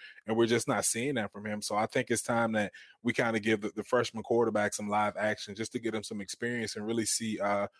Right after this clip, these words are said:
so, so the coaching staff can really evaluate him, uh, fairly. I know it's gonna be rough, first start. The,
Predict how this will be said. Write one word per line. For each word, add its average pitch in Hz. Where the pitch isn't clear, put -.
so, 117
so -
the 120
coaching 131
staff 117
can 107
really 120
evaluate 107
him, 104
uh, 95
fairly. 120
I 110
know 120
it's 120
gonna 117
be 113
rough, 107
first 113
start. 104
The, 104